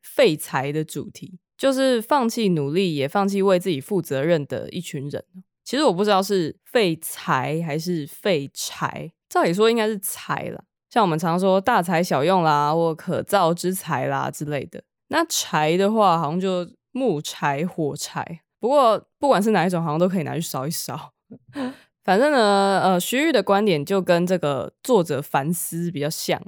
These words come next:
他也是觉得呢，社会结构不能决定每一件事情。那根据他的观察，他觉得废柴常会怨天尤人，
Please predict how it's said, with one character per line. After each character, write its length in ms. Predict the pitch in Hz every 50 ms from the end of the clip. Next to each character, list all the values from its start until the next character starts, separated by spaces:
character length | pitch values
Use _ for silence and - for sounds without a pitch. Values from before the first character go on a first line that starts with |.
| _ _ _ _ _ _ _
他 180 | - 320 370
也 120 | 330 214 196
是 100 | 240 262
觉 180 | - - 180
得 140 | 175 170 185
呢， 580 | 180 180 175 170 165 165 160 160 160 165 170 175 _ _ _ _
社 220 | - - 311 311 311
会 100 | 294 254
结 180 | 202 254 180
构 200 | 175 202 202 185
不 240 | 190 - 226 226 202
能 260 | 180 151 135 139 147
决 220 | 147 - 156 139 151
定 160 | 185 180 156
每 160 | 139 120 139
一 20 |
件 160 | 135 160 156 156
事 240 | - - 165 147
情。 300 | - - - - - - _ _ _ _ _
那 360 | 240 233 240 226 208 196 190
根 180 | 190 254 269 285
据 120 | 277 269
他 160 | 262 247 214
的 60 | 180
观 280 | 175 - 202 190 190 214
察， 260 | 208 - 175 143 147 147
他 140 | 170 196
觉 180 | 202 190 170 160
得 220 | 151 151 147 147
废 260 | 160 - - 269 208 180
柴 320 | - - 160 143 143 143
常 280 | 147 - 160 151 156 175
会 400 | 196 190 180 165 156 165 - -
怨 240 | - 240 226 185 170
天 260 | - 196 180 185 196 170
尤 180 | 151 143 151
人， 340 | 160 165 160 143 151 147 156